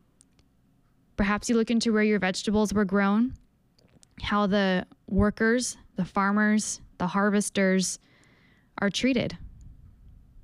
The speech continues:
Perhaps you make changes there. Perhaps you shop more locally.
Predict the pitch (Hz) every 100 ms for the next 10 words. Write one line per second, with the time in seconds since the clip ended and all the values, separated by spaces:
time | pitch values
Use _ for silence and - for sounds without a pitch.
0 | - _ _ _ _ _ - 202 202 -
1 | - 233 226 202 220 208 202 196 180 180
2 | - - - - _ _ _ - 196 190
3 | - 214 214 - 214 202 208 - 175 170